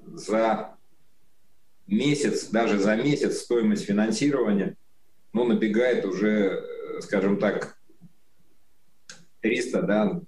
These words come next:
двести-триста долларов. Это, если честно, больше, чем та премию, которую мы прибавляем к катодам, когда делаем медную катанку. Это только один месяц. То есть фактически вместо того, чтобы поддержать, э,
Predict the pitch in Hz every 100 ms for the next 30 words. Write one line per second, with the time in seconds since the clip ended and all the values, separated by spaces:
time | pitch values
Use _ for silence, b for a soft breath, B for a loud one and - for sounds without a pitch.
0 | - 107 135 131 104 131 - 110 135 147
1 | 110 104 120 110 120 113 107 123 123 127
2 | 160 160 117 110 151 147 110 123 110 123
3 | - 165 147 107 107 127 151 117 - -
4 | 113 107 117 117 131 120 107 - 123 -
5 | 151 123 104 110 156 - - 113 107 110
6 | 110 117 123 123 90 - 104 104 123 113
7 | 113 110 117 120 117 - - - - -
8 | B B B B B B B - 120 -
9 | 107 - 151 147 - 117 113 - - -
10 | - - - - - 104 117 131 127 123
11 | 123 131 - 117 113 110 - 110 107 120
12 | 120 127 101 101 98 92 90 87